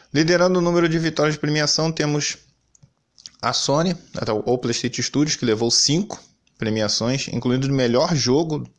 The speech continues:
né, que é o Returnal, é o got, né? E conquista técnica, o Ratchet and Clank Rift Apart. Jim Ryan, Ramin Hurst, Shoi-, Shunshei Yoshida e membros da PlayStation Studio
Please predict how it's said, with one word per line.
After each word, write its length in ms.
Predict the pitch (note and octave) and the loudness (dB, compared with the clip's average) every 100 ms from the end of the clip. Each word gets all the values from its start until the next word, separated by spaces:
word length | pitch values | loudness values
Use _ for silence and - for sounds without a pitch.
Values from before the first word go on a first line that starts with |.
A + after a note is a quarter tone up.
| _ | _
né, 220 | A2+ A#2 | -2 -2
que 120 | A2 A2 | -2 -4
é 40 | |
o 20 | |
Returnal, 560 | G2+ A2+ - A#2 C#3+ A2+ | -2 -2 2 2 4 2
é 40 | |
o 60 | A#2 | 2
got, 540 | G2 - - - - - - - _ | 2 0 0 -6 -8 -10 -20 -20 _
né? 240 | B2 C3 C3 - - - _ _ - | -2 -2 -4 -14 -20 -20 _ _ 0
E 160 | D3 E3+ | 0 2
conquista 480 | F3 E3 E3+ - | 0 0 -4 -2
técnica, 580 | E3 - C#3+ D3 D#3 D#3 | -4 -2 -2 -2 -6 -2
o 80 | D3 | 2
Ratchet 380 | C#3 C#3 - D3 | 2 0 -6 -8
and 20 | |
Clank 280 | - B2+ B2+ | -4 -4 -2
Rift 300 | C3 C3+ - | -4 -4 -6
Apart. 480 | - - - - - _ - - _ _ | -6 -6 -8 -10 -20 _ -20 -20 _ _
Jim 220 | A#2+ D#3+ E3+ | -2 0 2
Ryan, 680 | C3 C#3+ E3+ D#3+ C3+ G#2 - - - | 2 4 4 2 2 -2 -6 -16 -10
Ramin 400 | A#2 C3 C#3+ B2+ | -2 0 0 -2
Hurst, 520 | G2 B2 C#3 C3 - G2+ - - _ | 0 0 2 -2 -6 -8 -8 -18 _
Shoi-, 420 | - - C3 C#3+ - | -14 -2 0 0 -4
Shunshei 680 | - - - B2+ C3 C#3+ | -6 -4 -2 0 0 2
Yoshida 360 | C3+ - C#3 C3+ | 2 0 -2 0
e 40 | |
membros 320 | B2 B2+ B2+ B2 | 0 0 0 0
da 100 | B2 | -2
PlayStation 400 | B2 B2 B2+ - | -2 -4 -4 -4
Studio 380 | - D#3+ F#3 | 2 2 2